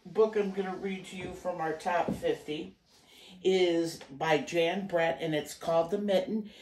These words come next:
It's kind of gonna be a hard one to see because it's one of those, um, board books.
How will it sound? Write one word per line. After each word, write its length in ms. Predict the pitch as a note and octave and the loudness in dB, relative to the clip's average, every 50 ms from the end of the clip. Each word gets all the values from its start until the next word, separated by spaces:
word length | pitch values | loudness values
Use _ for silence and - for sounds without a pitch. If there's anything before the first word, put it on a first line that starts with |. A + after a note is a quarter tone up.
| - - | -20 -18
It's 100 | - - | -16 -10
kind 240 | - - A#3 A3+ A3+ | 0 4 4 4 4
of 80 | A3 - | 4 4
gonna 160 | B3 A3+ A3 | 2 2 2
be 140 | F#3 G#3+ G3+ | 4 4 4
a 80 | F#3+ | 4
hard 300 | F3 G3 G3 G3+ G3 F#3+ | 4 4 4 4 4 2
one 140 | F#3+ F#3+ F#3 | 0 -2 -2
to 100 | D#3+ D#3 | -4 -4
see 320 | D#3 - - F#3+ F#3+ F#3 | -6 -4 -4 -2 -2 -2
because 320 | E3 E3+ D#3+ - F3+ E3 D#3 | -4 -8 -6 -4 -4 -2 -2
it's 200 | E3+ E3 - - | -4 -6 -6 -6
one 140 | F3+ F#3 F3+ | -2 0 2
of 80 | E3+ | 4
those, 260 | E3 D#3 D#3 D3 - - - - - _ - - - - - - - - _ - - - - | 4 4 4 2 0 -2 -6 -6 -12 _ -20 -20 -20 -12 -10 -10 -10 -4 _ -4 -4 -2 -4
um, 460 | D#3 D3+ C#3+ C3+ C3 C3 B2 - - - _ _ _ _ _ - | -4 -4 -2 0 0 0 -2 -2 -8 -20 _ _ _ _ _ 6
board 320 | G3 G3 F#3 F3+ D3+ - | 8 8 8 8 6 4
books. 560 | - C#3+ - - - - - - - - - | 2 2 2 2 0 -6 -12 -12 -14 -14 -16